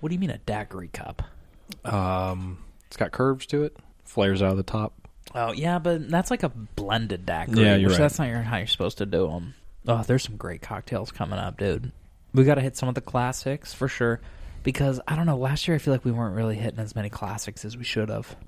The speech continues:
Speaker 2: Yeah, no, I agree with that.
Speaker 1: Uh, we're gonna have to hit some, uh, we're gonna have to hit some staples.
Speaker 2: We haven't done, well, we, for, for the winter episode, we did the, uh,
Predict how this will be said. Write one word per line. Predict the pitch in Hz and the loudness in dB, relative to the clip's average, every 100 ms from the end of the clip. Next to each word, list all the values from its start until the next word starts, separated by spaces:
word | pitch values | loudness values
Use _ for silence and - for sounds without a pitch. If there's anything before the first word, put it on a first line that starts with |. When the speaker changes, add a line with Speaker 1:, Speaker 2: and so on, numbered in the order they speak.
| - - | -20 -6
Speaker 2:
Yeah, | 196 170 - - | 2 2 2 -4
no, | 127 127 | -2 0
I | |
agree | 147 110 | 2 2
with | 92 | 2
that. | 92 101 | 0 -2
Speaker 1:
Uh, | 104 | -4
we're | 131 139 | -2 0
gonna | 151 | 2
have | 123 | 0
to | 113 | 0
hit | 113 - | -2 -4
some, | 104 113 - | -8 -10 -12
uh, | 90 | -6
we're | 135 131 | 0 2
gonna | 120 | 2
have | |
to | - | -2
hit | 107 | -8
some | - 127 | -8 -6
staples. | - 95 - - - - - - - - | -4 -4 -6 -12 -12 -14 -16 -20 -14 0
Speaker 2:
We | 123 143 | 2 4
haven't | 165 160 107 95 | 4 4 4 6
done, | 104 110 104 98 - - - - | 6 6 2 -2 -6 -20 -20 -12
well, | - 110 107 | 0 2 2
we, | 101 110 104 - - - - - - | 2 -2 -2 -6 -8 -12 -16 -20 -16
for, | - 104 - - | -6 -6 -6 -6
for | - | 0
the | 95 87 87 | 2 2 2
winter | 95 147 - 85 | 4 2 2 0
episode, | 87 92 95 92 95 | 2 0 0 2 2
we | 95 | 2
did | 90 90 87 | 2 2 0
the, | 90 87 87 | 0 0 0
uh, | 87 82 82 | -2 -4 -4